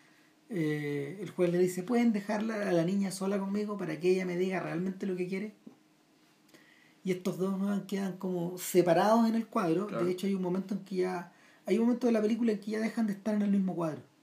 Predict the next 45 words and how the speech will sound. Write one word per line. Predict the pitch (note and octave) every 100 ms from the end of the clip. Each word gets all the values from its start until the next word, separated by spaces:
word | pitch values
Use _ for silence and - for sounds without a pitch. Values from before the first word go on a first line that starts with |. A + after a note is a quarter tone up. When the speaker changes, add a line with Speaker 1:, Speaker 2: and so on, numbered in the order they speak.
| _ _ _ -
Speaker 1:
Eh, | E3 D#3+
la | D#3+
película | F3 F#3 F#3
ya | F#3
no | F#3
los | F3
Speaker 2:
Mm, |
Speaker 1:
filma | F#3+ F3+
juntos. | E3+ C3+ C3+
Speaker 2:
claro. | G#2+ - _ _ _ _ - - _ _ _ -
Speaker 1:
Y, | F3 D3+ D3 C#3+ C#3+ C#3+ D#3 E3+ - _ _ _ _ _ _ _ _ -
y | F3+ E3+ F3
estos | F3+ F3+ E3+
tipos | F#3+ F#3+ F3
están | G3 G3 G3 -
uno | A3 A3+ A#3+
a | G#3+
cada | G#3+ A3 G#3
lado | A3 A3 A3 G#3
de, | F#3+ F#3 F3 E3+ E3+ D#3 D3+ _
Speaker 2:
De | B2+
una | C#3
mampara, | B2+ B2+ C#3+ C3+ B2
Speaker 1:
de | F3+
una | F#3
Speaker 2:
de |
una | F3+
Speaker 1:
mampara. | - G#3 E3
Speaker 2:
puerta, | C3 A#2
sí. | C#3 - -
Speaker 1:
Claro, | - D3+
están | C3 E3+
separados | - F3+ G3+ A#3 F3+
físicamente | - C#4 B3 A#3 F#3 - D#3+
incluso, | - F3+ F3
claro, | E3 F#3 E3
y |
ya | E3
no | F#3
hay | F3
nada | G3 G3+
que | F3+
decirse, | C#3 - F3+ -
po, |
weón. | E3